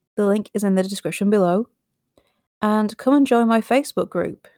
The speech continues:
It's my free community, the Crochet Seller Support Group,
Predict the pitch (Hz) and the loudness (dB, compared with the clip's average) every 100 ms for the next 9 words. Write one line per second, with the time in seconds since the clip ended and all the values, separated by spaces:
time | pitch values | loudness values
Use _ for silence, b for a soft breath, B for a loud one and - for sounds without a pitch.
0 | _ _ - 208 202 - 233 - 233 214 | _ _ -10 -6 -6 -2 -2 0 0 2
1 | 202 - 240 262 _ _ _ _ _ _ | 0 -2 -2 -4 _ _ _ _ _ _
2 | 202 196 220 202 - 202 208 202 202 - | -6 -2 -2 0 0 -2 0 -2 -2 -2
3 | 190 - 190 247 | -2 -2 -4 -6